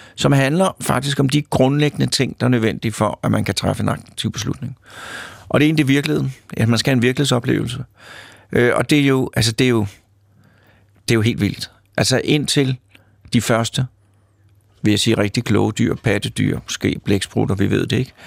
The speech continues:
øh, fugle. På et eller andet tidspunkt, så opstår der et dyr, som har en hjerne, der er stor nok, stor nok til at skabe en virkelighedsoplevelse.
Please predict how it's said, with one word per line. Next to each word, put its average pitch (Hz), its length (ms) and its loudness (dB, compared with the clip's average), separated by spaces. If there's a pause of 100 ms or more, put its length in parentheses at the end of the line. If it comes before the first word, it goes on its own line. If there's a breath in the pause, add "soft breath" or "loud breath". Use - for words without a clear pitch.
(340 loud breath)
øh, 101 540 2 (100)
fugle. 120 420 0 (760 loud breath)
På - 60 4
et - 20 6
eller 180 80 4
andet 165 80 0
tidspunkt, 143 420 0
så - 80 2
opstår - 560 0
der 127 120 0 (140)
et 117 140 0 (140)
dyr, - 160 0 (240)
som 117 200 0
har 107 160 0
en 127 100 0
hjerne, 107 320 0
der 117 100 0
er 113 40 0
stor - 340 0
nok, 104 240 -2
stor 110 220 2
nok 98 180 -2
til - 100 -4
at - 80 -2
skabe 107 260 0
en 104 100 2
virkelighedsoplevelse. - 760 -4